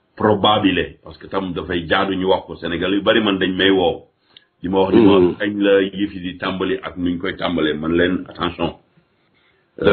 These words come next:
Speaker 1: Euh,
Speaker 2: taxawagul.
Speaker 1: sanatoria buñ koy def, dañ koy voté.
Speaker 2: Mhm.
Speaker 1: Projet de loi la boo xam ni day jaar Sénato, jaar
Speaker 2: Exact.
Speaker 1: jaar assemblée.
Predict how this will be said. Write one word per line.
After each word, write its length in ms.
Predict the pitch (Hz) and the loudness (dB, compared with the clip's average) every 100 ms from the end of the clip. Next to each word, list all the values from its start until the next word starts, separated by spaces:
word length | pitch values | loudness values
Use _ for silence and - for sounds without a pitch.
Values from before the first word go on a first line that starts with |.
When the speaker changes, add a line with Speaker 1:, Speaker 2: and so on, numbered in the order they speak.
| 98 | 6
Speaker 1:
Euh, 80 | 110 | 6
Speaker 2:
taxawagul. 480 | 92 85 69 71 - | 6 2 2 -6 -8
Speaker 1:
sanatoria 640 | - 98 95 101 98 101 90 82 | -2 -2 0 2 4 4 4 -4
buñ 120 | 104 107 | -10 -2
koy 160 | 117 | 0
def, 180 | 95 82 - _ _ 82 | 0 -4 -12 _ _ -12
dañ 160 | 85 | -10
koy 160 | 85 92 78 | -6 -6 -6
voté. 180 | 92 104 | 0 4
Speaker 2:
Mhm. 380 | 101 87 87 | 4 4 0
Speaker 1:
Projet 140 | 85 104 | -4 -8
de 80 | 90 | -4
loi 300 | 87 90 87 | 0 2 2
la 80 | 85 | 2
boo 220 | 82 80 | 0 -2
xam 140 | 82 | -6
ni 100 | 82 | -6
day 180 | 78 80 | -2 -2
jaar 280 | 82 80 80 | 0 -2 -4
Sénato, 540 | - 101 98 - 98 - _ _ _ _ 71 | -4 -2 -2 -2 -8 -10 _ _ _ _ -6
jaar 320 | 87 85 78 110 | -2 0 0 2
Speaker 2:
Exact. 420 | 92 92 85 - - _ 80 | 2 2 0 -10 -20 _ -4
Speaker 1:
jaar 280 | 92 90 95 | -2 0 -2
assemblée. 480 | - - 80 73 | -10 -8 -6 -6